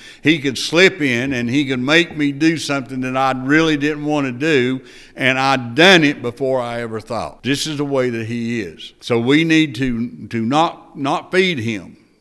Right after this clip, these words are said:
Put every, put all of our emotions under check. Uh, you know, there's, there's so many emotions in our life that are good,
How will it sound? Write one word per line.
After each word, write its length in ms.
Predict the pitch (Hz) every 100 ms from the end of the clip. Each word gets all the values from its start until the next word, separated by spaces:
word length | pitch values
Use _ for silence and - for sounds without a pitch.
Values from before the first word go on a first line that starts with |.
| _
Put 200 | 135 127
every, 340 | 143 170 180 151 131
put 220 | 151 147
all 300 | 156 170 180
of 100 | 147
our 200 | 147 139
emotions 680 | 139 165 170 135 120 123 120
under 300 | 127 123 113
check. 380 | - 127 85 - _ _ _ _ _ _ _ _
Uh, 460 | 123 131 123 113 -
you 140 | 139 139
know, 140 | 127
there's, 340 | 120 147 143 -
there's 260 | 123 113
so 160 | 151 170
many 300 | 175 175 156
emotions 640 | 147 160 160 120 123 101
in 100 | 127
our 240 | 131 131 131
life 360 | 135 127 113
that 140 | 110 113
are 140 | 113
good, 640 | 110 135 160 190 175 160